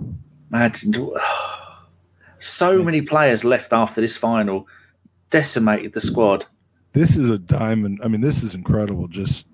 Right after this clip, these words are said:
Speaker 2: you know, you, you walk around. Well, I'm sorry. You go around. <laughs>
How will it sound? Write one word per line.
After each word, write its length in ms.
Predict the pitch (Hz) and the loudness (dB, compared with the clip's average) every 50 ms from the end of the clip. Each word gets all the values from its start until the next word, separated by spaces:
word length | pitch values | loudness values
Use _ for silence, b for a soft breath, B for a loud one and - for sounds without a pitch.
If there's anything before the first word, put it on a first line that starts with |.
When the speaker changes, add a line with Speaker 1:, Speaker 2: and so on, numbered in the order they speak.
| _ _ _ _ _ - 101 110 139 143 123 - | _ _ _ _ _ -18 -16 -14 -14 -14 -12 -2
Speaker 2:
you 120 | 160 143 127 | 2 4 6
know, 220 | 120 113 113 117 117 107 107 135 135 | 6 6 6 4 0 -4 -12 -12 -2
you, 320 | 127 135 151 165 170 - - - 151 160 - - - 175 180 | 4 4 6 6 4 2 -4 -10 -12 -12 -12 -12 -16 -12 -6
you 200 | 143 147 165 170 | -2 0 2 2
walk 300 | 170 160 156 147 - 156 | 2 2 2 0 -2 -2
around. 420 | 139 135 135 131 131 131 131 127 | -2 0 0 0 -2 -4 -6 -6
Well, 180 | 123 113 104 - 104 95 - | -6 -6 -6 -6 -10 -16 -4
I'm 100 | 101 - | -2 -2
sorry. 240 | - 73 71 80 - b b b b b b b b b b | -2 -2 -6 -12 -18 b b b b b b b b b b
You 120 | - 156 165 | -2 0 2
go 220 | 185 196 180 165 | 2 2 4 4
around. 720 | 151 147 135 147 - - - 170 160 151 - - - - B | 4 4 2 2 4 4 2 2 2 2 2 0 0 -2 B
<laughs> 40 | B | B